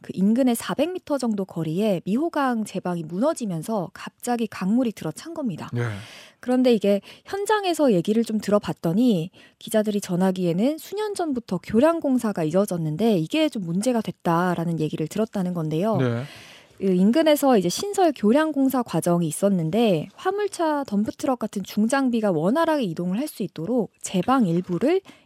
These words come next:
Speaker 1: 일부러 없앴다라는 겁니다.
Speaker 2: 뚝을요?
Speaker 1: 네, 이게 좀 이번에 제방이 무너지는데 좀 영향이 있지 않았냐라는 분석이 나오는 건데요.
Speaker 2: 예.
Speaker 1: 뭐 홍수 경보 이후에 도로 통행을 제한을 한다거나 그런 적절한 조치가 없었다는 이유도 있고요.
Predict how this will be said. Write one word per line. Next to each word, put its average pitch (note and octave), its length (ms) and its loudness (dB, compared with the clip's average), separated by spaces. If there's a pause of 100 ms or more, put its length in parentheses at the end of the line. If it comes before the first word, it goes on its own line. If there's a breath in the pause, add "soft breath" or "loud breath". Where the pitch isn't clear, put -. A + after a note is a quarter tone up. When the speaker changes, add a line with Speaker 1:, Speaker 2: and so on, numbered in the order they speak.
(120)
Speaker 1:
일부러 G3 400 0
없앴다라는 F3+ 840 -6
겁니다. D#3+ 460 -10
Speaker 2:
뚝을요? B2 500 -2 (140)
Speaker 1:
네, D#3+ 180 2 (380 loud breath)
이게 G#3 260 0
좀 G3+ 520 2 (100)
이번에 F3+ 360 0 (340)
제방이 F#3 340 0
무너지는데 A#3+ 580 2
좀 G3+ 140 -4
영향이 G3 320 2
있지 F#3+ 200 -2
않았냐라는 G3+ 680 2
분석이 G3+ 380 0
나오는 F3 340 2
건데요. E3+ 480 0
Speaker 2:
예. A#2 240 -2 (240 loud breath)
Speaker 1:
뭐 G3 100 -2
홍수 F#4 300 -2
경보 A3+ 400 4
이후에 F3+ 640 4
도로 G3 240 -2
통행을 F4+ 460 -4
제한을 F3 320 0
한다거나 A3 680 0
그런 F3 240 -6
적절한 C4+ 460 -2
조치가 F3+ 340 -6
없었다는 B3+ 540 -4
이유도 E3+ 480 0
있고요. D#3 480 -2